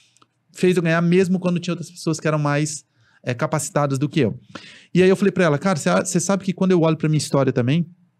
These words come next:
eu sou o cara que eu falo assim, cara, eu desconheço, claro, né? Hoje a gente tá conhecendo um universo muito grande, uma pessoa que tem tanta fome quanto eu." Daí até, a gente até brincou, eu falei assim, "Ó, você é o, é, eu sou a Vivi feminino e você é o Jussiel masculino." Porque a gente, a gente foi coincidindo muita coisa.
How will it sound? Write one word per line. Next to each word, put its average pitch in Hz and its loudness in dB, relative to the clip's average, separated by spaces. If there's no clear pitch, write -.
eu 175 6
sou 180 2
o 170 0
cara 156 2
que - -8
eu 156 0
falo 156 0
assim, 143 -4
cara, 147 0
eu 131 2
desconheço, 156 0
claro, 120 -2
né? 113 -4
Hoje 113 0
a 135 0
gente 123 -2
tá 139 -2
conhecendo 131 -4
um 127 -4
universo 127 -2
muito 139 -4
grande, 127 -4
uma 160 -4
pessoa 143 -6
que - -14
tem 156 -4
tanta 196 -4
fome 156 -6
quanto 156 -4
eu." 117 2
Daí 131 2
até, 143 0
a 160 -2
gente 143 -2
até 165 0
brincou, 175 0
eu - 0
falei 170 0
assim, 175 -6
"Ó, 180 -2
você - -2
é 220 6
o, 220 4
é, 175 2
eu 170 2
sou 214 4
a 214 6
Vivi 185 2
feminino 180 2
e 190 2
você 190 0
é 202 6
o - 4
Jussiel 175 2
masculino." 175 2
Porque - 0
a 185 4
gente, 190 2
a 190 4
gente 180 0
foi 226 2
coincidindo 214 4
muita 226 4
coisa. 185 2